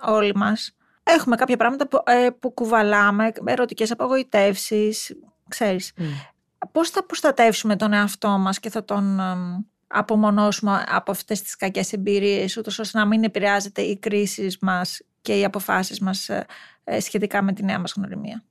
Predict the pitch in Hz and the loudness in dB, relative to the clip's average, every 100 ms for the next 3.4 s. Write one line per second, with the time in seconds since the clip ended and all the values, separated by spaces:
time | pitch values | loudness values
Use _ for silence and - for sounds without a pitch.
0 | - 123 - 156 143 160 151 156 156 147 | -10 -10 -4 -4 -2 -6 -2 -2 -2 -2
1 | 160 151 143 120 135 135 117 - 117 117 | -2 -4 -4 -4 -4 -4 -6 -8 -8 -6
2 | 110 107 107 107 110 101 104 101 117 135 | -6 -6 -8 -8 -10 -10 -12 -6 -4 -2
3 | 143 139 123 143 | -4 -4 -4 -4